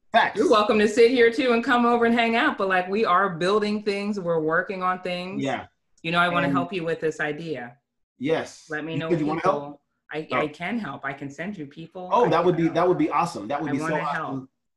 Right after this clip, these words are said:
Speaker 1: The website is still in development right now.
Speaker 2: Yeah,
Speaker 1: It's
Speaker 2: yeah.
Speaker 1: almost, it's near done. I'm gonna, like, to launch the website, I'm going to, uh, have some, uh, re-,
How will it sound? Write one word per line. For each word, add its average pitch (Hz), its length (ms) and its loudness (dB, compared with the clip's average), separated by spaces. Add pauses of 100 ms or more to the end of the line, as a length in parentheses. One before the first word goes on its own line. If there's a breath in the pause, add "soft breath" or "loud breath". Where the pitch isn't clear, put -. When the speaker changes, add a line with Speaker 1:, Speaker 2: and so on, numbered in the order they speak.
(120)
Speaker 1:
The 139 100 -2
website 160 400 0
is 143 80 -8
still 151 220 -4
in 139 60 -4
development 135 460 -2
right 127 220 -4
now. 127 140 -4
Speaker 2:
Yeah, 202 120 -2
Speaker 1:
It's 196 80 -2
Speaker 2:
yeah. 175 360 -2
Speaker 1:
almost, 143 220 -8
it's - 100 -20
near 165 200 2
done. 139 460 -4 (220)
I'm 135 240 -4
gonna, 147 340 -2
like, 127 160 -6
to 139 100 -6
launch 156 300 -2
the 143 80 -10
website, 127 500 -6
I'm 123 220 -6
going 135 280 -8 (100)
to, 120 340 -8 (120)
uh, 120 120 -10
have 117 380 -8
some, 151 500 -6 (280)
uh, 113 440 -6 (180)
re-, 151 360 -4